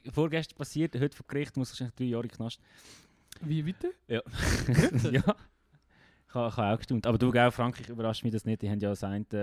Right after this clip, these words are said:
Speaker 1: oder andere, äh, Behindertengesetz.
Speaker 2: Crazy.
Speaker 1: Wenn's, wenn's um so Sachen geht.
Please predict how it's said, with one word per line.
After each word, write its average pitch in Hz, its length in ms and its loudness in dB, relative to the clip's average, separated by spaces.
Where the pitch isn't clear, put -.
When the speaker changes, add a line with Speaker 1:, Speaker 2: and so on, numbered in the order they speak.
Speaker 1:
oder 98 200 -8
andere, 98 300 -4
äh, 113 160 -4
Behindertengesetz. 107 960 0
Speaker 2:
Crazy. 101 220 -4
Speaker 1:
Wenn's, 104 180 -4
wenn's 101 140 -4
um 98 60 -4
so 98 80 -10
Sachen 98 280 -4
geht. 101 300 -4